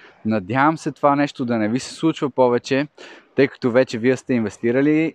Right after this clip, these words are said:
едни пари, отделили сте едно време, за да облепите, за да облицовате цялата тази стая, да изравните стените с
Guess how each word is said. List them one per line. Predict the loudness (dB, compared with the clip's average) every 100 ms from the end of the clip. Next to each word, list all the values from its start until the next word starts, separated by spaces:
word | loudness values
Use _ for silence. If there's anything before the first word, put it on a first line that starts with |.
| -2
едни | 0 0
пари, | 2 2 2 -2 -6 _ -6
отделили | -4 0 2 2 0
сте | -2 2 4 2 2
едно | 0 2 0
време, | 2 0 2 0
за | -2 2
да | 4 4 2
облепите, | 0 0 -2 -2 -4 -2
за | -2
да | -2
облицовате | -2 -2 2 0 0
цялата | -4 2 2 2
тази | 0 0 2
стая, | 2 2
да | 2
изравните | 0 0 0 -2 -4
стените | -4 -2 -2 -4
с | -8 -6 -6